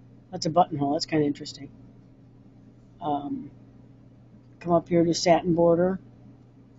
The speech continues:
Get what looks like that record player licorice. I kinda have record players and, and food on my mind tonight for some reason.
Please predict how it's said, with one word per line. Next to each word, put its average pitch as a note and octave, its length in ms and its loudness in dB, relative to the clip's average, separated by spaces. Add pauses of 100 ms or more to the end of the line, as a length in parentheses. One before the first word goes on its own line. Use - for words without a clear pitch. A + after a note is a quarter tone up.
(500)
Get E3+ 160 -6
what F#3 180 -8
looks F#3+ 220 -4
like E3+ 180 2
that D#3+ 200 4 (200)
record E3 260 -4
player E3 260 2
licorice. D#3+ 480 -2 (400)
I - 20 -20
kinda C4 240 2
have F3+ 140 0
record F#3+ 260 2
players F3 380 2
and, D3+ 200 -4
and D#3 160 0
food G3 320 4
on D3+ 120 4
my D3+ 80 2
mind D3 300 0
tonight D3 300 -6
for - 60 -20
some D#3+ 220 -4
reason. F#3 240 -8